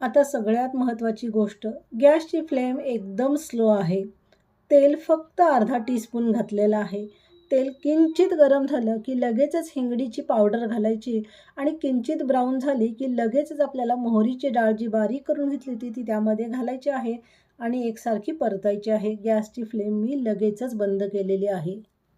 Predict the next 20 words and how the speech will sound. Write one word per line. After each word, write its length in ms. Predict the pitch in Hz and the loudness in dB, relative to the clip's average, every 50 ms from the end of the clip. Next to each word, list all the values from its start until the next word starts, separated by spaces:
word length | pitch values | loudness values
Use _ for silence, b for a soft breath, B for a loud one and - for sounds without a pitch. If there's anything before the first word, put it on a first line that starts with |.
| _ _ _ _ - | _ _ _ _ -6
हिंगडी 380 | 277 277 269 269 294 302 359 370 | -4 -2 0 2 4 4 4 4
तेलामध्ये 720 | 359 - 277 247 233 240 262 277 285 302 277 302 294 285 | 4 2 0 0 0 -2 -2 0 2 2 2 2 0 0
घातल्यामुळे 720 | 294 294 285 269 254 254 262 269 277 262 226 220 214 220 | -2 -2 -4 -6 -8 -8 -6 -6 -6 -4 -2 -2 -2 -4
त्या 340 | 233 _ _ - - 254 269 | -6 _ _ -8 -4 -4 -4
लोणच्याचा 640 | 285 262 247 233 226 220 208 - 262 269 - 294 285 | -2 -2 -2 0 2 0 0 0 -4 -2 0 0 0
स्वाद 340 | 277 - 247 226 226 226 214 | 0 -2 -6 -6 -4 -4 -6
हा 200 | 214 226 220 233 233 220 | -4 -4 -4 -4 -2 -2
जास्त 380 | 208 214 214 214 - _ - 302 294 | -2 -2 -2 -2 -4 _ 2 2 2
निखरून 480 | 262 233 214 - - 196 208 220 220 214 | 2 2 -2 -4 -6 -2 0 2 4 4
येतो 380 | 208 190 - - 196 196 - _ _ _ _ _ _ _ _ _ _ - | 2 0 -2 -4 -6 -6 -6 _ _ _ _ _ _ _ _ _ _ -6
आणि 200 | 240 240 262 254 - | -4 -4 -4 -4 -4
तुम्ही 300 | 294 277 247 240 254 294 | -2 0 0 0 2 2
असं 300 | 330 330 302 302 - 285 | 2 2 0 0 0 0
एकदा 360 | 269 262 247 220 208 214 226 262 | 0 0 0 0 0 0 0 -2
करून 440 | 262 - - 226 220 226 254 254 | -4 -4 -2 -2 0 0 0 -2
बघा, 360 | 240 226 214 214 214 220 220 208 | 0 0 0 0 0 -2 -2 0
म्हणजे 340 | 214 233 233 220 220 233 220 - | -2 -2 -2 -2 -2 -4 -6 -4
तुमच्या 380 | 233 220 214 - - 233 208 208 220 _ _ _ | -2 -2 -2 -2 -4 -8 -8 -8 -10 _ _ _
लक्षात 420 | 285 240 226 208 - - 220 214 214 214 | -6 -4 -4 -4 -2 0 -2 -2 0 0
येईल. 300 | 214 202 196 196 202 | 0 0 2 0 0